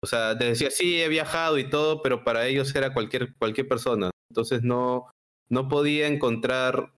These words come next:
esa, ese liderato en ellos, ¿no? Por eso es que también cogí este grupo que ya venía trabajando por tres, por tres, cuatro meses juntos, si no me equivoco. Y junto a ellos, obviamente con mi experiencia, he tratado, o sea, no me meto directamente como un líder, pero siempre trato de hablarles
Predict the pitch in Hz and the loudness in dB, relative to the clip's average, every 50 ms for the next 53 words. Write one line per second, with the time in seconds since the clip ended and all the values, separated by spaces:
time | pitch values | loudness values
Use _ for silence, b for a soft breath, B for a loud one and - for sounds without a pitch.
0 | _ - 120 120 117 120 - - 135 127 123 120 120 113 110 - - - 123 - | _ -2 0 0 0 0 0 0 2 2 2 2 2 2 0 0 0 -2 -2 -2
1 | - 156 147 139 127 120 113 120 131 139 135 135 123 120 123 127 120 107 95 92 | 0 0 0 0 0 0 0 0 -2 -2 -2 -2 0 0 0 0 2 0 0 0
2 | - 95 - _ _ - 123 143 151 170 170 185 175 180 - 156 - 127 117 120 | -4 -8 -10 _ _ -2 0 2 0 0 0 -2 -4 -4 -4 -4 -2 -2 0 0
3 | 131 143 139 - 135 131 - 135 139 135 139 147 135 135 139 139 139 143 143 - | 0 0 0 -2 -2 -2 -2 -4 -4 -2 -2 -2 0 0 0 0 0 -2 -2 -2
4 | 127 117 110 120 123 131 131 131 131 135 135 131 135 123 113 104 101 - 123 123 | -2 0 0 2 2 2 2 2 0 0 -2 0 0 2 2 2 2 0 0 0
5 | 123 120 131 123 - 110 107 - - 113 123 120 120 120 117 - - - - _ | 0 0 -2 -2 -2 -4 -4 -4 -4 -2 0 0 0 0 -2 -4 -6 -8 -10 _
6 | _ _ _ _ _ - 120 113 - - 135 139 135 131 135 139 135 135 135 131 | _ _ _ _ _ -2 -2 -2 -2 -2 -2 -2 -2 -2 -2 -4 -2 -2 0 0
7 | 127 131 131 135 127 131 - 131 127 120 - 131 131 131 120 - _ _ _ - | 0 0 0 -2 -2 -2 0 0 0 2 0 -2 -2 -2 -6 -10 _ _ _ -4
8 | 120 117 117 120 120 - 139 147 156 - - _ _ _ _ _ _ _ _ - | 0 2 2 2 0 0 -2 -2 -2 -4 -10 _ _ _ _ _ _ _ _ -8
9 | 131 117 - 156 165 175 170 170 170 165 165 170 175 175 180 185 180 180 170 151 | -6 -4 0 0 0 0 0 0 0 0 2 2 2 2 2 2 0 0 0 0
10 | 147 143 147 156 151 151 160 139 147 139 131 127 120 117 - - 123 120 123 135 | 2 2 0 0 -2 -2 -2 0 0 2 2 0 0 -2 -4 -4 -2 0 0 0
11 | 147 143 143 - 156 135 - - 139 135 135 139 135 131 135 131 131 135 135 135 | 0 0 0 0 -2 0 0 0 -2 0 0 -2 -2 0 0 0 2 2 2 2
12 | 135 139 135 143 139 143 139 139 165 185 202 214 208 202 214 208 214 214 202 160 | 0 0 0 0 0 0 0 0 0 2 2 2 2 2 0 2 2 2 2 2
13 | 139 143 151 143 - 151 143 156 156 156 151 170 160 - 131 117 127 131 131 135 | 0 0 -2 -2 -2 0 0 0 0 -2 -2 -4 -4 -2 0 0 0 0 0 0
14 | 143 147 147 151 147 151 - 117 113 107 - - 135 131 143 139 135 135 135 135 | 0 2 2 0 0 -2 -2 0 0 -2 -2 -4 -4 -4 -2 -2 -2 -2 -2 0
15 | 147 139 139 120 104 104 113 123 127 127 127 127 131 131 135 131 135 - | 0 0 2 2 2 2 0 0 0 -2 -2 -2 0 0 0 -2 -4 -8